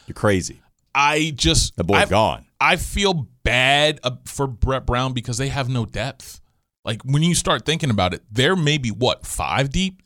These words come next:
Speaker 2: six deep? Landry Shamet was the, one of the better players. You traded him for Tobias Harris.
Speaker 1: I think they could have made that deal without Landry. I, I really do. Uh, Brian Windhorst called that Miami Heat two thousand twenty-one first-round pick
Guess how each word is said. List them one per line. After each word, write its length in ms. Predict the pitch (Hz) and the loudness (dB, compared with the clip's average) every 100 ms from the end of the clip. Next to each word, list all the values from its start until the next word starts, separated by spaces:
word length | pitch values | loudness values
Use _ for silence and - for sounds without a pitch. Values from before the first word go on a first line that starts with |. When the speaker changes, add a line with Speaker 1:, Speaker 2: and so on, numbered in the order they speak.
| - | -10
Speaker 2:
six 340 | - - 110 - | -2 0 0 0
deep? 320 | 165 196 - _ _ _ - | -2 -2 -8 _ _ _ -2
Landry 300 | 156 247 240 | 0 2 2
Shamet 480 | - 190 240 175 - | 2 2 2 0 2
was 280 | 135 113 113 | 0 0 -4
the, 100 | 110 - | -4 -4
one 180 | 123 147 | -4 -2
of 80 | 131 | -2
the 60 | |
better 240 | 117 139 135 | 0 0 0
players. 520 | - 143 131 127 110 - | 0 0 0 -2 -4 -6
You 180 | 131 | -6
traded 360 | 160 185 170 135 | -2 0 0 0
him 180 | 165 190 | -2 -2
for 140 | - | -4
Tobias 420 | 120 123 131 120 | -4 0 2 0
Harris. 240 | - 160 123 | 0 2 2
Speaker 1:
I 60 | |
think 240 | 107 123 110 | 4 2 4
they 100 | 104 | 2
could 160 | - | 4
have 80 | 113 | 4
made 180 | 113 117 | 4 4
that 200 | 117 113 | 4 4
deal 320 | 107 135 135 | 4 4 4
without 300 | 110 107 110 | 4 4 2
Landry. 460 | 90 117 120 95 85 | 2 0 0 0 2
I, 120 | 95 95 | 2 2
I 40 | |
really 540 | 98 82 90 131 123 101 | 2 2 2 4 4 2
do. 400 | 101 104 65 - - | 4 4 2 -4 -2
Uh, 140 | 92 | -2
Brian 360 | 85 110 131 123 | 2 2 4 2
Windhorst 480 | 117 104 104 87 - | 2 4 2 0 2
called 320 | 113 113 98 | 4 4 4
that 160 | 95 | 2
Miami 400 | 92 92 110 104 | 2 2 2 0
Heat 280 | 92 113 107 | 0 -2 -4
two 140 | - 113 | -2 0
thousand 480 | 107 101 92 90 | 2 2 0 -2
twenty-one 600 | - 110 107 85 95 92 | -2 0 0 2 0 0
first-round 520 | 85 104 95 101 92 - | 0 0 0 0 0 2
pick 300 | 107 104 | 2 0